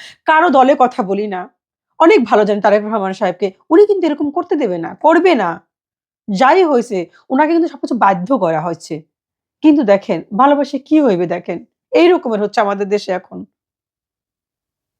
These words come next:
আমাদের তো কোনো স্বার্থ নাই এখানে। আমাদের স্বার্থ কি? কোনো স্বার্থ আছে বলেন? শুধু মানুষকে ভালোবাসা,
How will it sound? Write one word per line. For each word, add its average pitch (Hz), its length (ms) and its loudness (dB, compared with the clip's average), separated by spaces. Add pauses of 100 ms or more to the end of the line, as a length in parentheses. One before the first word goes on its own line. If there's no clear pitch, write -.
(180)
আমাদের 285 220 2
তো 330 80 0
কোনো 339 120 4
স্বার্থ 277 400 -10
নাই 185 240 -2
এখানে। 170 380 -8 (1040)
আমাদের 302 180 2
স্বার্থ 311 380 -2
কি? 208 240 -4 (880)
কোনো 302 180 4
স্বার্থ 294 360 -2
আছে 285 220 0
বলেন? 196 420 -4 (1080)
শুধু 339 220 4
মানুষকে 285 420 0
ভালোবাসা, 269 500 2